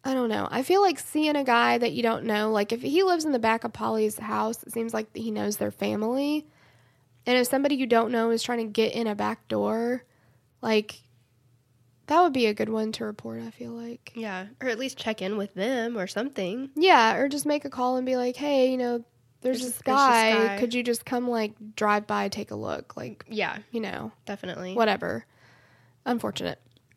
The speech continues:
Speaker 1: The F B I's standard operating procedure is to check the family first, but since Polly's family was cleared,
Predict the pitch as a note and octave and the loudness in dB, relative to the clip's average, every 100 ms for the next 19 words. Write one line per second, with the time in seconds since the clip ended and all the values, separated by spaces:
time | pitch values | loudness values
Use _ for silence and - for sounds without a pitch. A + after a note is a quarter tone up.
0 | _ _ _ _ _ _ - _ - B3+ | _ _ _ _ _ _ -20 _ -2 6
1 | C4+ D4 F#4 D#4 C4+ C4+ - B3+ D4+ C4+ | 8 8 4 4 4 2 2 2 4 4
2 | A#3+ B3 A#3 A#3+ B3 - A#3 A3+ A3 A3 | 2 0 0 -2 -6 -4 -2 2 2 0
3 | A3 - G#3+ A3+ A3 A3 D#4 - A3+ A#3+ | -4 -4 -4 -4 -4 -2 0 2 2 2
4 | - - - A3 - A3+ A3+ A3+ - G#3+ | -2 -8 -6 -6 -2 0 2 -2 -4 -4
5 | G#3+ G#3 G#3+ - - D#4+ D#4 D4+ | -2 -2 -4 -6 -2 2 2 0